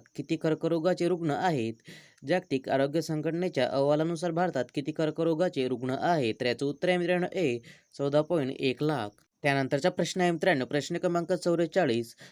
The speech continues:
सर्वात जास्त अंतराळात राहण्याचा विक्रम कोणत्या देशाच्या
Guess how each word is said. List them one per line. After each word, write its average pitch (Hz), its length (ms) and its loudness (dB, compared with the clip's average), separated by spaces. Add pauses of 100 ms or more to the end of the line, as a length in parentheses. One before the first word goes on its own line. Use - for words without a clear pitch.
(160)
सर्वात 151 300 4
जास्त 165 260 0
अंतराळात 165 640 2
राहण्याचा 139 380 2
विक्रम 165 380 0
कोणत्या 160 320 2
देशाच्या 160 520 2